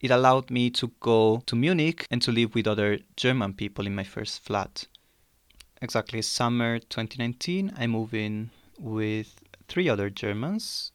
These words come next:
in a sort of, it was like a house. Um, it was not like a normal W G that you would think of. It's a particular that it's not <laughs> relevant for the story, but anyway. And initially I had no problems in interacting with them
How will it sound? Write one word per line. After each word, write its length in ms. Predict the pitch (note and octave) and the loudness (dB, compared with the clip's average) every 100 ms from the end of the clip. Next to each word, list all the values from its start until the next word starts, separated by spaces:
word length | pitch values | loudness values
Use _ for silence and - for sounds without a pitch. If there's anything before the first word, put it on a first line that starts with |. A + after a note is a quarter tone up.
| - | -10
in 520 | A#2 G#2+ G#2 G#2+ G#2 - | -6 -4 -4 -6 -8 -2
a 320 | G2+ F#2 F2+ _ _ _ - | 0 0 -4 _ _ _ -4
sort 280 | G#2+ G#2 | -2 -2
of, 120 | - - - | -4 -12 -8
it 120 | A2+ | 0
was 280 | A2 - G#2 | 0 0 -4
like 220 | G2 G2+ | -6 -6
a 40 | |
house. 680 | - G#2 F#2+ F#2 A2 - - _ - - | -2 2 2 0 -4 -8 -10 _ -18 -6
Um, 400 | G#2 G2+ G2 G2+ | -2 -2 -4 -8
it 20 | A#2 | -10
was 140 | G#2+ | -8
not 240 | G#2 G2 | -8 -8
like 180 | G#2+ G2+ | -8 -6
a 140 | G2+ F#2+ - | -8 -8 -10
normal 340 | B2 G2+ G2 F#2+ | -6 -4 -2 -2
W 160 | G#2 | -2
G 160 | G#2+ G2+ | -2 -2
that 100 | G2+ | -4
you 120 | G#2 | -10
would 140 | A2 | -12
think 280 | - B2+ A#2+ | -10 -8 -6
of. 80 | A2 | -8
It's 120 | - | -8
a 40 | A2 | -8
particular 560 | G#2 - B2 G#2+ G2 | -8 -6 -6 -2 -4
that 180 | G2+ G2 | -2 -4
it's 500 | G2 _ _ - - | -6 _ _ -14 -4
not 280 | A#2+ F#2+ - | -2 -2 0
<laughs> 40 | A2 | 0
relevant 300 | G#2+ A#2 - | 2 -2 -2
for 180 | G#2 | -4
the 100 | G#2 | -4
story, 340 | G2 - A2+ A#2+ | -6 -2 -2 -2
but 160 | - - | -4 -4
anyway. 380 | A#2+ G#2 A2 - - - | -4 -2 -4 -8 -20 -8
And 280 | A#2 A#2 A2+ | -4 -2 -4
initially 460 | C3+ E3 - C#3+ B2+ | -4 -2 -2 -2 0
I 100 | B2 | -2
had 240 | - A#2+ | -2 -2
no 120 | A#2+ | -2
problems 640 | - - A#2+ B2 B2 B2 | -4 -2 -2 -2 -6 -6
in 60 | A#2 | -6
interacting 560 | A2 - G#2+ A2+ C#3+ C#3 | -6 0 0 0 -6 -6
with 180 | C#3 | -6
them 340 | - D3 F3 | -4 -4 -4